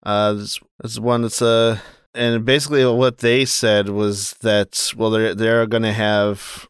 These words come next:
like, terminal, they're gonna reach terminal velocity, and it's gonna depend on, um, the friction. It's gonna depend on the makeup of the elevator.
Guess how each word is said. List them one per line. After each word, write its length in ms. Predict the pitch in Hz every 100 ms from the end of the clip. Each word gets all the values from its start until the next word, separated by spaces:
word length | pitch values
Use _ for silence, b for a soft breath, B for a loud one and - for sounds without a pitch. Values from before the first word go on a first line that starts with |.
| -
like, 360 | 101 98 -
terminal, 440 | - 131 117 107 -
they're 180 | 120 127
gonna 160 | 127
reach 280 | 117 123 -
terminal 260 | 131 117 104
velocity, 760 | 98 104 123 - 95 95 92 - _
and 300 | 95 104 101
it's 160 | 101 -
gonna 180 | 110
depend 440 | 104 101 110 107 101
on, 500 | 101 98 98 98 98 _ -
um, 520 | 92 98 95 98 95 - B B B B B -
the 60 | 95
friction. 520 | - 143 - 147 135
It's 140 | 120
gonna 160 | 127 117
depend 260 | 107 127
on 80 | 117
the 80 | 104
makeup 400 | 113 113 117 -
of 160 | 104 95
the 140 | 101
elevator. 800 | 127 135 127 135 127 127 127 123